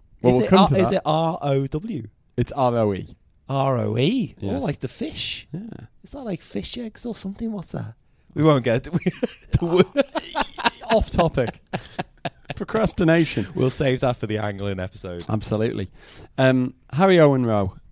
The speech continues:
Speaker 1: uh, born in eighteen eighty-six. I know you love a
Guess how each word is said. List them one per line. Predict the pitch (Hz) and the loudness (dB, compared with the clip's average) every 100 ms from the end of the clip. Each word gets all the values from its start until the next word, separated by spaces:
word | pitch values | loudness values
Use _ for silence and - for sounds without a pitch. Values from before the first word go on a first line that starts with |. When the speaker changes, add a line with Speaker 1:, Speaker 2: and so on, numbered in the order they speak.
| - | -4
Speaker 1:
uh, | 107 | -4
born | - 165 165 156 151 | 6 8 10 6 2
in | 135 127 - | 0 0 0
eighteen | 135 127 131 120 | -4 -2 -2 0
eighty-six. | 110 104 - 156 - - - - | -2 -4 -4 -6 -6 -14 -12 -4
I | 113 | 2
know | 127 | 4
you | 123 117 | 4 2
love | |
a | 110 | 0